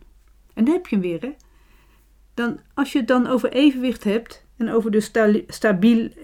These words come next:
stabiel evenwicht en labiel evenwicht, dan gaat het dus over het psychische aspect.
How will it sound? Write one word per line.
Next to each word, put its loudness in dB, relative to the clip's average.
stabiel 4
evenwicht 2
en -4
labiel 0
evenwicht, -2
dan -2
gaat -2
het 0
dus -6
over -2
het -8
psychische -6
aspect. -14